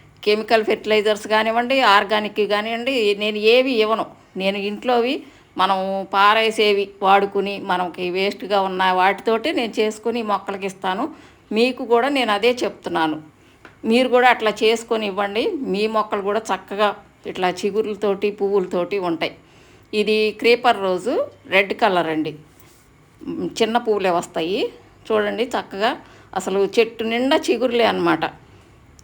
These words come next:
వీటికి నేను ఇచ్చేవి ఏవో కొని మాత్రం కాదండి, నేను చేసుకునేవే, అవే మీకు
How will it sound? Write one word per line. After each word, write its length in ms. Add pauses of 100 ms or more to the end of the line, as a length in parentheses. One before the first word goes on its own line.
(180)
వీటికి 720
నేను 260
ఇచ్చేవి 720 (640)
ఏవో 360 (1000)
కొని 260
మాత్రం 440
కాదండి, 680 (420)
నేను 300
చేసుకునేవే, 720 (320)
అవే 280
మీకు 240